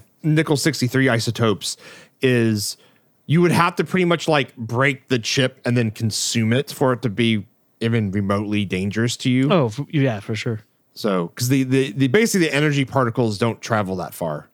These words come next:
Speaker 1: They fall off really quickly.
Speaker 2: Cor-, correct. And there's a high likelihood that this is going to be inside of some kind of a case. And, and, you know, you'd be surprised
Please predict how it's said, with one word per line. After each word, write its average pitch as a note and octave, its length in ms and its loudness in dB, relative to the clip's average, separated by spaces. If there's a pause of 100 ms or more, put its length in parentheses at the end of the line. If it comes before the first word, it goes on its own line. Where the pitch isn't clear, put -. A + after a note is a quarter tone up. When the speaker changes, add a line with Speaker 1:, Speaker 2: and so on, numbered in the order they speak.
(180)
Speaker 1:
They A2 140 -2
fall A2 280 0
off G2+ 440 0 (160)
really G2+ 240 -4
quickly. - 500 -12
Speaker 2:
Cor-, C3 600 0
correct. D#3 760 0
And C#3+ 340 2
there's D3+ 220 4
a C#3 120 2
high C#3 200 2
likelihood B2+ 600 0
that A2+ 160 -4
this C3 180 -2
is B2 80 0
going B2 260 0
to A#2+ 80 0
be A#2+ 220 0 (100)
inside A2+ 720 0
of A#2+ 400 -2 (640)
some C3+ 260 0
kind B2 300 2
of A2 80 -2
a A2 40 -2
case. G#2+ 480 -2 (400)
And, A#3 180 4
and, A#3 260 0
you G3+ 120 2
know, G#3 100 4
you'd G3+ 200 0
be B3 120 2
surprised C#3+ 680 0